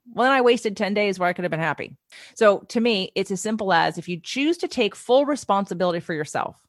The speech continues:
and you start to get curious and you start to listen to your intuition and you do things that feel good. You, you do things that feel good to you, you, that feeling good, feeling happy, feeling free, that your emotions are important to you.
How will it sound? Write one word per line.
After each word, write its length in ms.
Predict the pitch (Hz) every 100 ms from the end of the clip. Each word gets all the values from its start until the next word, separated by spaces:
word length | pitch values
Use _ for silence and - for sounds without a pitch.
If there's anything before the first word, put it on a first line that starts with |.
| _ _ - - -
and 100 | 202
you 80 | 196
start 240 | - 233
to 60 | 269
get 220 | 247 -
curious 760 | - - 202 170 - - - - _ _ _ - - -
and 120 | 202 220
you 80 |
start 320 | 208 226 233 226
to 100 | 233
listen 340 | 214 220 302
to 120 | -
your 100 | 220
intuition 840 | - 202 - 190 175 - 131 123 - _ - - -
and 160 | 208
you 80 | 208
do 260 | 175 247 285
things 280 | 285 254 208
that 180 | 202
feel 640 | - - 220 220 220 214 185
good. 640 | 165 139 185 147 120 131 _ _ - - -
You, 340 | 202 202 - _ -
you 120 | 185 147
do 180 | - 302
things 260 | 320 269 233
that 140 | 185
feel 160 | - 240
good 340 | 202 233 320
to 120 | - 180
you, 320 | 92 80 -
you, 380 | - 196 208 190 - 190 185 180
that 200 | 196 -
feeling 600 | - - 302 302 277 226
good, 260 | 285 208
feeling 380 | - 240 269 233
happy, 440 | 160 240 262 151
feeling 480 | - - 269 269 202
free, 600 | 180 - 240 302 247 127
that 100 | 170
your 160 | 185 208
emotions 680 | 202 208 302 349 - 196 170
are 80 | 165
important 720 | 170 - 254 359 427 160 -
to 120 | 147
you. 320 | 147 165 -